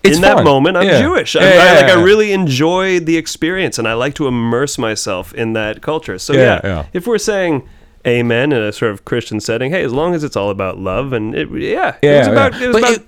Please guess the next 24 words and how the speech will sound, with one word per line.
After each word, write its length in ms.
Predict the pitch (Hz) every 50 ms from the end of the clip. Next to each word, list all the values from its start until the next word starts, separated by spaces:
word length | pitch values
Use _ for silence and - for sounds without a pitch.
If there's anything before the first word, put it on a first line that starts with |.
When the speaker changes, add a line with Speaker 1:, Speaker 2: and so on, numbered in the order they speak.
| -
Speaker 2:
healthy 280 | - 226 240 240 240 220
kidneys. 360 | - - 226 240 233 202 214
Speaker 1:
it 40 | 214
was 200 | 226 233 190 196
a, 80 | 202
Speaker 2:
Amen. 260 | 196 233 277 294 302 - -
Speaker 1:
it, 20 | -
it 40 | 180
was 140 | 190 190 156
a 60 | 180
fun 300 | 165 - - 196 208 220 -
fashion 420 | - 180 165 180 190 - 196 185
show, 300 | 160 - - 139 127 120
but 320 | - - 139 135 135 - _
again, 320 | - 143 127 170 180 180 165
you 120 | 147 143
mentioned 580 | 143 143 160 180 185 - - 151 127 117 110 - - - _ _
you 140 | - 135 165
had 180 | 170 170 196 190
it, 100 | 165 -
we 140 | 143 170 170
were 120 | 160 160
driving 580 | 135 - 131 147 139 147 180 196 175 208 202 165
over 480 | 131 147 160 160 156 175 175 160 147